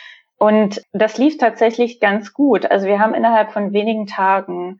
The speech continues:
im März damals gesagt bekommen, okay, das wird jetzt alles online stattfinden. Und das Gute war, dass wir sowieso schon einen, ähm,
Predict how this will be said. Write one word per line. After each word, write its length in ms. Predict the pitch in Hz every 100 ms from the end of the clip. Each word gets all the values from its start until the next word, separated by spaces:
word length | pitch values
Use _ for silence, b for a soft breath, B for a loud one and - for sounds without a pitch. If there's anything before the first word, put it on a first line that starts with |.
| -
im 160 | 208
März 360 | 202 202 208 208
damals 600 | 190 190 190 185 185 -
gesagt 320 | 202 208 214
bekommen, 360 | 226 - 202 196
okay, 540 | 202 - 214 240 262 _ _ _ _
das 200 | 202 202
wird 120 | 208
jetzt 160 | 208 202
alles 260 | - 190 -
online 320 | 196 233 240
stattfinden. 800 | 233 220 220 220 214 214 220 226 b b b
Und 200 | - 208
das 120 | 208 208
Gute 260 | 254 254
war, 140 | 226 220
dass 260 | 220 220
wir 520 | 202 208 208 202 208 -
sowieso 440 | - 196 196 202 240
schon 640 | - 220 214 214 202 208 -
einen, 640 | 202 196 190 190 185 185 -
ähm, 640 | - 185 185 180 180